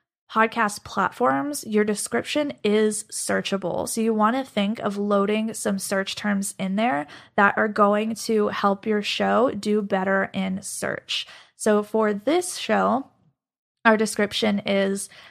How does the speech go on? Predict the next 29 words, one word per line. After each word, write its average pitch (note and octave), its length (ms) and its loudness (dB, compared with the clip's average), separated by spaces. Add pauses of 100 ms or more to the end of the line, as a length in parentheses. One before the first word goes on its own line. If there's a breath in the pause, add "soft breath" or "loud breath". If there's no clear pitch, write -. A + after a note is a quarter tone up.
(140 loud breath)
"Success - 560 0
on F4+ 160 0
Twitch G#3+ 440 -2
doesn't G#3+ 280 -4
have G3 260 -2
to G#3 80 -2
be F#3+ 140 -2
hard. F#3 360 -2 (400 soft breath)
Every C#4 300 4
week, A#3 500 -4
Ashney G3+ 400 0
Christ, G3+ 600 -2
a A3 100 0
Twitch - 380 -2
partner G#3 360 2
with G3+ 220 -2
two A#3+ 200 -2
hundred A#3+ 340 0
plus G#3+ 360 0
average G3 400 0
viewers, C#4 540 0 (300 loud breath)
stream C4+ 340 -4
coach, A#3 500 2
and G#3+ 220 0 (100)
author A#3 460 2
featured G#3 440 -2
in G3 200 0
Ninja's A3 380 0
book, G3 360 -2